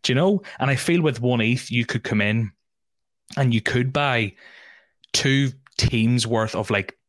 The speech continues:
decent players, maybe even three. I, I don't really know.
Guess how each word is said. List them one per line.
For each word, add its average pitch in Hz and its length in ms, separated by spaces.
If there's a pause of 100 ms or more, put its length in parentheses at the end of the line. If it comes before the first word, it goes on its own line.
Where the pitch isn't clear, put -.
decent 113 480
players, 98 600
maybe 135 200
even 107 200
three. 104 220
I, 110 180
I 120 40
don't 127 120
really 110 200
know. 98 220